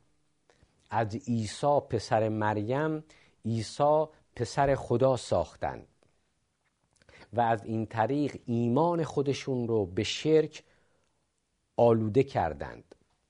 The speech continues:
دینشون رو به غلو آغشته کردند. در سورهٔ مبارکهٔ نساء آیهٔ یکصد و هفتاد و یک آمده: «یا اهل الکتاب لا تغلو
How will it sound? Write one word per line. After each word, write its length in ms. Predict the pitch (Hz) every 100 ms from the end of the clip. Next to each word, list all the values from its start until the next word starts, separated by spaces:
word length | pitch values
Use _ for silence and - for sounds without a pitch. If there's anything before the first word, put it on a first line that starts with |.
| _ _ _ _ 107
دینشون 720 | 104 151 185 175 - 151 139 139
رو 100 | 127
به 180 | 113
غلو 440 | 113 120 113 139 147 -
آغشته 560 | 113 113 107 98 - 113
کردند. 520 | - 73 64 65 60 _ _ _ _ _ _ _ _ _ _ _ _ _ -
در 120 | 104
سورهٔ 320 | - 110 120
مبارکهٔ 600 | 113 104 104 110 - 123
نساء 440 | 113 101 - 123 127
آیهٔ 720 | 107 104 113 127 127 127 123 _ _ _ _ _ _
یکصد 440 | 110 - - 120 131
و 100 | 117
هفتاد 580 | - 113 - 113 104 113
و 20 |
یک 260 | 120 190
آمده: 540 | 107 98 87 78 71 67 _ _ _ _ _ _ 101
«یا 220 | 110 120
اهل 340 | 127 104 120
الکتاب 840 | 120 113 107 113 - 107 104 95 98
لا 600 | 87 90 135 160 156 160
تغلو 640 | - 123 104 104 98